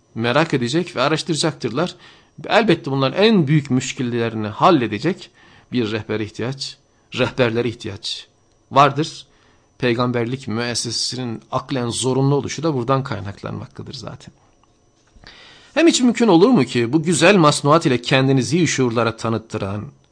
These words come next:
ve kıymetli nimetler ile kendini sevdiren Sani Zülcelal, onun mukabilinde zî şuurdan marziyatı ve arzuları ne olduğunu bir elçi vasıtasıyla bildirmesin?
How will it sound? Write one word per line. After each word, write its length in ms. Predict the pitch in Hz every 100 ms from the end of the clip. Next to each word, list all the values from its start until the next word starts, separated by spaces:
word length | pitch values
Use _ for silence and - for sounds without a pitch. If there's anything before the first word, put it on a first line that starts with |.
| _ _ _ -
ve 100 | 135
kıymetli 480 | 180 175 170 233
nimetler 440 | 190 170 165 - 156
ile 180 | 156 139
kendini 420 | - 139 139 135
sevdiren 520 | - 127 120 120 131
Sani 500 | 131 123 120 127 127
Zülcelal, 560 | 110 113 117 113 120 107 - _ _ _ _
onun 220 | - 254 262
mukabilinde 640 | 185 - 165 165 165 160
zî 260 | 127 156 143
şuurdan 500 | - 151 143 147 131
marziyatı 640 | 117 131 127 151 147 156
ve 60 |
arzuları 540 | 135 131 131 131 120 113
ne 100 | 165
olduğunu 440 | 165 123 123 113
bir 80 | 113
elçi 440 | 120 113 - 147
vasıtasıyla 560 | 120 113 117 - 139 120
bildirmesin? 680 | 113 101 107 85 - -